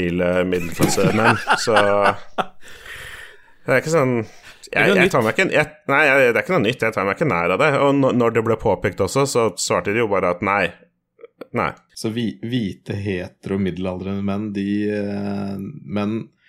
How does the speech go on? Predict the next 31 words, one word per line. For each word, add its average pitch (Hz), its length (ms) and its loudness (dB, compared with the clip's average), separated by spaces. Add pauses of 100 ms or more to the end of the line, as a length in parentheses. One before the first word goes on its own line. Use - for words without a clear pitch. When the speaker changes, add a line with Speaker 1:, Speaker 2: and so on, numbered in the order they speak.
(360)
Speaker 3:
gamle, 90 720 -4
hvite, 107 560 -8
homofile 98 600 -4
menn, 113 240 0
de 110 180 0
tryk-, 120 320 -2
trykker 117 320 0
deg 90 120 -4
til 98 120 -2
sitt 92 240 -4
bryst. 98 400 0
Speaker 1:
Ja, 151 180 6
de 165 280 -2 (340)
mye 135 880 2
mer. 110 300 2 (260)
I 170 80 0
mye 170 500 2
større 117 300 2
grad. 113 300 0 (360)
Du 165 120 -2
kan 170 140 2
ikke 196 160 -4
tro 285 260 4 (140)
hvor 147 120 4
mange 123 340 4 (100)
eldre, 110 600 2
he-, 123 180 2 (160)
homofile 110 720 0 (300)
menn 107 320 -2
som 107 200 -4
har 95 80 -8